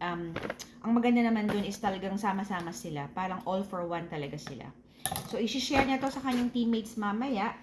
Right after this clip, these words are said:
Dinamihan ko na para siguradong hindi siya magugutom.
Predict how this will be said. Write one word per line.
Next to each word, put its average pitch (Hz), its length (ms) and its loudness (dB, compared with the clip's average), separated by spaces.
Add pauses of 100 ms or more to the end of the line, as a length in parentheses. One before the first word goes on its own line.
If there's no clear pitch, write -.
(320)
Dinamihan 277 640 4
ko 330 80 0
na 233 240 0
para 220 160 6
siguradong 220 640 2
hindi 214 160 4
siya 202 160 0
magugutom. 180 800 -2